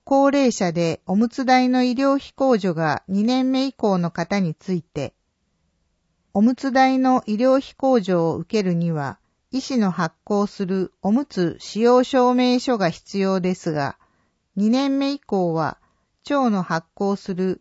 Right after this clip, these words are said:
おむつ台にかかる医療費控除確認書に変えることができます。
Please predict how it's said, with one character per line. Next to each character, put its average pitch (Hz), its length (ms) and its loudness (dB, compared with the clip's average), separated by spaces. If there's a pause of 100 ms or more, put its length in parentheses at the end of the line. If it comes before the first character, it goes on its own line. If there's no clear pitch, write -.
お 190 140 -4
む 233 100 0
つ 247 160 -8
台 254 240 2
に 247 140 -2
か 240 160 -4
か 247 160 0
る 170 280 -4
医 190 120 -8
療 254 240 0
費 - 200 -6
控 240 260 0
除 170 340 -4
確 190 260 -6
認 247 240 0
書 254 160 -4
に 196 300 -4 (260)
変 196 160 0
え 220 60 0
る 220 100 -4
こ 226 160 -4
と 233 100 -2
が 180 140 -2
で 147 120 -8
き 165 160 -10
ま 156 180 -6
す。 - 200 -20